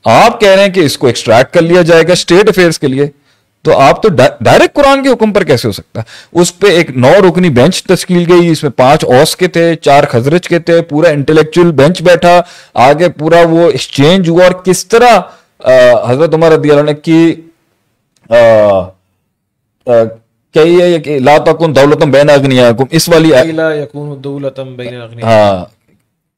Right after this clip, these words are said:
Speaker 1: क्या है? फिर से पढ़िएगा।
Speaker 2: कई ला यकूनु
Speaker 1: हाँ,
Speaker 2: दौलतम
Speaker 1: कई, कई ला यकूनु
Speaker 2: दौलतम
Speaker 1: दौलतम या बैन अगनियाकुम।
Speaker 2: बैन
Speaker 1: इस, ये वाली आयत पढ़ी गई कि, अ, हम नहीं चाहते कि दौलत,
Speaker 2: इक्वालिटी ना हो जाए,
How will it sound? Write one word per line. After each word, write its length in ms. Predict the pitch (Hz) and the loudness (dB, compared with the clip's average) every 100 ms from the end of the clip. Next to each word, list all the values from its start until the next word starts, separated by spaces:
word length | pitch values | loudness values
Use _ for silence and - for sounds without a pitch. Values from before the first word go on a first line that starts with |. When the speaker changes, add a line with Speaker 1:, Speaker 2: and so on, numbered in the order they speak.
| - | -2
Speaker 1:
क्या 120 | 147 | 0
है? 60 | |
फिर 140 | 180 165 | 0 -2
से 120 | 185 | -4
पढ़िएगा। 280 | 165 175 277 _ _ _ _ _ _ _ - | -4 -4 -4 _ _ _ _ _ _ _ -18
Speaker 2:
कई 160 | 135 | -14
ला 160 | 131 135 | -10 -10
यकूनु 420 | 139 135 135 139 | -10 -14 -18 -20
Speaker 1:
हाँ, 60 | 131 | -14
Speaker 2:
दौलतम 240 | 117 104 | -8 -4
Speaker 1:
कई, 160 | 135 151 | 0 0
कई 300 | - 156 170 | 0 0 2
ला 140 | 160 | 2
यकूनु 640 | 165 160 160 165 185 254 - _ - | 2 0 -2 -2 -2 -2 -6 _ -18
Speaker 2:
दौलतम 440 | 135 139 131 139 | -14 -12 -12 -12
Speaker 1:
दौलतम 520 | 117 147 156 160 175 | -2 2 2 2 0
या 380 | 160 147 143 131 | 0 2 4 4
बैन 440 | 120 117 113 151 151 | 0 -4 -2 0 2
अगनियाकुम। 580 | 131 123 120 104 127 | 2 2 0 0 -2
Speaker 2:
बैन 100 | 139 | -4
Speaker 1:
इस, 160 | 151 - | -4 -4
ये 100 | 143 | 0
वाली 240 | 180 175 165 | 2 4 4
आयत 280 | 143 156 - | 4 2 0
पढ़ी 200 | 156 160 | 0 0
गई 160 | 170 | 0
कि, 300 | 175 185 214 214 - _ | 0 2 0 -2 -14 _
अ, 300 | - - 107 107 | -14 -4 -4 0
हम 200 | 135 170 | 0 0
नहीं 140 | 196 | 0
चाहते 300 | 175 156 175 | 2 0 0
कि 100 | 165 | -2
दौलत, 320 | 143 131 147 | 0 2 2
Speaker 2:
इक्वालिटी 500 | 156 190 185 202 202 | 0 0 -2 -2 -6
ना 80 | 180 | -8
हो 180 | 143 117 | -10 -12
जाए, 160 | 104 98 | -18 -14